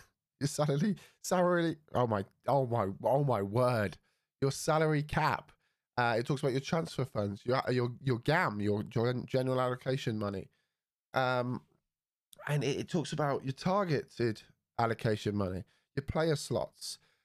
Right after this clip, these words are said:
One thing I don't think I've ever used this early in a save is going into your squad view and looking at registration. It tells you that this is the, the, the hoops we've got to jump through, by the way,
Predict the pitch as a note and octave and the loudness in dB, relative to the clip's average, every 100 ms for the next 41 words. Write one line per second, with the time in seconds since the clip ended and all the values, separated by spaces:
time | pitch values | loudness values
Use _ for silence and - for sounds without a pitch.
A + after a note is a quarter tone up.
0 | _ _ F3+ G#3+ G#3 G3+ F#3 F3 F3 D#3+ | _ _ -2 0 0 0 2 2 0 2
1 | C#3+ C#3 D3+ D3+ D3+ C#3+ C#3 A#2 A#2 A#2+ | 0 0 0 0 0 2 2 0 -2 -4
2 | C3+ C#3 C3 B2 B2 A2+ - D3+ A#2 G2+ | -2 0 0 2 0 0 -2 -2 0 -2
3 | A2+ - B2 - D3+ D3 C#3+ C3 B2 - | -4 -4 -4 -2 0 2 0 0 -2 -2
4 | D3+ D#3+ C3+ G#2+ G2+ G2 A#2 A#2+ - A#2 | -2 -2 -2 -2 0 0 0 -2 -2 -4
5 | - A#2 G#2+ A2 - - G#2 - - - | -4 -4 -4 -4 -6 -2 -2 -2 -6 -8
6 | _ _ _ _ _ _ G2 - D3 A#2 | _ _ _ _ _ _ -8 -2 0 0
7 | A#2+ A2+ A2 - _ _ - G3+ G#3 F3+ | -2 0 -2 -4 _ _ -4 -4 -2 -2
8 | F3 D3+ C#3 C#3+ - B2 D3 - - A#2 | -2 -2 -2 -2 0 0 0 -2 -4 -6
9 | - G#2+ G#2+ G#2+ G2+ G#2 G2 G2 G2 A2+ | 2 2 4 0 0 -4 0 2 2 0